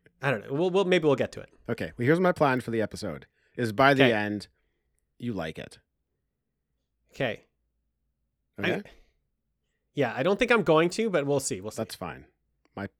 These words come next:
Speaker 2: that's my plan. I'm, uh,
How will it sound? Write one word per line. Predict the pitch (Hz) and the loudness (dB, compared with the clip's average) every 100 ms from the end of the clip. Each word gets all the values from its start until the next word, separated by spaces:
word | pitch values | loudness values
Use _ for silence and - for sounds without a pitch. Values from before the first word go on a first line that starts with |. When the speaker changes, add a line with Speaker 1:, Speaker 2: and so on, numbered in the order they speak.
| - - | -20 -12
Speaker 2:
that's | 107 - | -10 -6
my | 107 | -6
plan. | - 87 69 - _ _ _ _ _ _ _ _ _ _ _ _ _ _ - | -6 -10 -10 -18 _ _ _ _ _ _ _ _ _ _ _ _ _ _ -14
I'm, | 95 92 92 | -10 -8 -6
uh, | 92 87 85 82 85 | -6 -6 -6 -8 -10